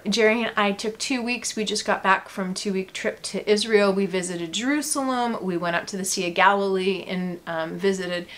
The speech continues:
Capernaum and Nazareth. We went to Haifa, um, to visit the cave, cave of Elijah. We went down to Bethlehem.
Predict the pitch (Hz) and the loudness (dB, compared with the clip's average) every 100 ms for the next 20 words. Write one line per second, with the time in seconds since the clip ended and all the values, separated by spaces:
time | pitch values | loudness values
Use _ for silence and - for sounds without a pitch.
0 | - - - - 214 - 226 220 208 202 | -16 -18 -18 -12 -8 2 4 6 6 6
1 | - 185 185 190 202 196 185 180 180 - | 2 -2 2 4 4 0 -4 -6 -6 -4
2 | 180 180 196 190 214 214 208 202 185 185 | -2 -2 -4 -2 4 4 4 6 6 6
3 | 196 - - - - - 180 175 170 165 | 2 -10 -18 -18 -10 -2 0 0 -2 -4
4 | 165 - - 196 180 175 175 190 - 175 | -8 -12 -8 -4 -4 -4 -6 -10 -6 -6
5 | 180 180 - 190 175 170 - 175 165 - | -6 -10 -10 -6 -4 -4 -2 -2 -2 0
6 | 190 220 226 214 190 185 180 180 170 156 | 6 6 6 4 2 2 0 -2 -4 -4
7 | 165 156 156 - 269 294 285 254 262 262 | -6 -8 -8 4 4 4 -4 0 0 0
8 | 254 | -2